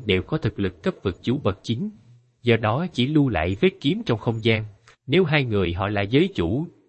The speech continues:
niệm lực sẽ mạnh hơn gấp ngàn lần. Việc sử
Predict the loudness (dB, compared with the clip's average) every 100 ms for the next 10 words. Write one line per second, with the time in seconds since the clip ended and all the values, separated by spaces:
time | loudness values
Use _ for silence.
0 | -4 0 2 2 0 0 -2 -2 -2 0
1 | 0 0 -2 -2 -2 -2 0 -2 -2 -8
2 | -18 _ _ 4 4 4